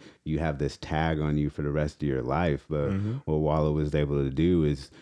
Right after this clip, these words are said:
Speaker 1: use that high level of judgment and understanding that people are gonna judge him regardless. So what do I have to lose? Like, I
Speaker 2: Mm-hmm.
Speaker 1: might as well speak my mind and just be a positive influence around the people in my life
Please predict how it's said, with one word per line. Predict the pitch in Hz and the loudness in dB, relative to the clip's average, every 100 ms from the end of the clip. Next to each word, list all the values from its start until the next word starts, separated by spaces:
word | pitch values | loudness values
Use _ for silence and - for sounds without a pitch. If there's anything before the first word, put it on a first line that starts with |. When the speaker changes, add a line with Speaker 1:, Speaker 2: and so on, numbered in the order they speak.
| - - | -20 -8
Speaker 1:
use | 67 80 80 76 78 | -2 0 0 -2 -2
that | 80 73 67 | 0 0 -2
high | - - 80 | -4 -2 0
level | 82 82 78 | 2 0 0
of | 69 71 | -4 -2
judgment | 80 98 87 73 76 - | 0 0 0 0 0 -2
and | 80 | -2
understanding | 76 73 67 71 76 78 76 | -2 -2 -4 -2 2 2 2
that | 71 71 | 0 0
people | 85 82 | -2 -2
are | 82 | 0
gonna | 78 71 | 0 0
judge | 71 78 76 | 0 0 0
him | 80 | 0
regardless. | 65 64 67 85 73 73 | 0 0 2 2 2 0
So | - | 0
what | 73 76 | 0 2
do | |
I | 76 | 2
have | 80 80 | 2 0
to | 69 | -2
lose? | 65 90 85 60 - - | 0 0 0 -2 -6 -2
Like, | 104 | 0
I | 78 | 2
Speaker 2:
Mm-hmm. | 80 | 2
Speaker 1:
might | 78 | 2
as | 76 67 | 0 -2
well | 80 78 | 0 -2
speak | - 87 76 | 0 -2 0
my | 80 71 | 2 2
mind | 71 73 85 | 2 2 2
and | 73 | 2
just | 69 71 - | 0 -2 2
be | 73 | 2
a | 69 | 2
positive | - 76 76 71 71 - | 2 2 2 2 0 0
influence | 80 82 78 76 73 73 | 0 0 0 0 0 0
around | 85 76 73 73 | 2 2 2 0
the | 71 | 0
people | 82 78 76 | 0 0 0
in | 71 | 0
my | 69 | -2
life | 67 69 85 76 - | 0 0 2 0 -2